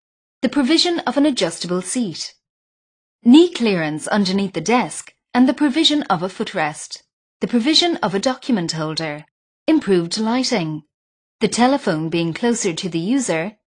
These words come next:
and the worker being aware of their posture. Here is a summary of the main display screen equipment regulation requirements.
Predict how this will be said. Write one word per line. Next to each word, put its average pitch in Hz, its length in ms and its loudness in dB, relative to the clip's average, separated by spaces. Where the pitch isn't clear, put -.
and 220 100 6
the 220 80 6
worker 302 340 0
being 226 300 0
aware 180 320 2
of 156 100 -6
their 165 140 -4
posture. 165 640 -6
Here 311 220 4
is 370 160 2
a 370 80 2
summary 160 400 -2
of 156 120 -6
the 190 80 0
main 196 260 2
display 285 480 0
screen 175 400 -2
equipment 165 480 -6
regulation 160 680 -4
requirements. 180 840 -4